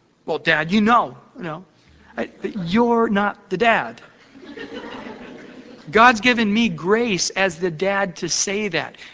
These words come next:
You say that, it's fighting words. They're just gonna come in, you guys are gonna start fighting. I say that, it's instruction.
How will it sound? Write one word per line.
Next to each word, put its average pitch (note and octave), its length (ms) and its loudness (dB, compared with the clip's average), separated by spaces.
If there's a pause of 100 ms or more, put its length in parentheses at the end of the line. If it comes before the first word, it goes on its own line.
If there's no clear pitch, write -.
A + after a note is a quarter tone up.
(120)
You B3+ 300 8
say D3+ 320 0
that, C3+ 400 -6 (220)
it's G#3 180 0
fighting A3 360 0
words. C#3+ 180 -2
They're A3+ 80 4
just B3 140 -2
gonna F#3 140 -4
come E3+ 240 -4
in, G3 160 0
you G3+ 100 -2
guys F3+ 180 2
are - 20 -2
gonna E3 100 -2
start E3 220 0
fighting. - 340 4 (3250)
I C#4+ 240 8
say F3+ 320 4
that, D#3 200 2
it's F3 160 -2
instruction. F3+ 680 0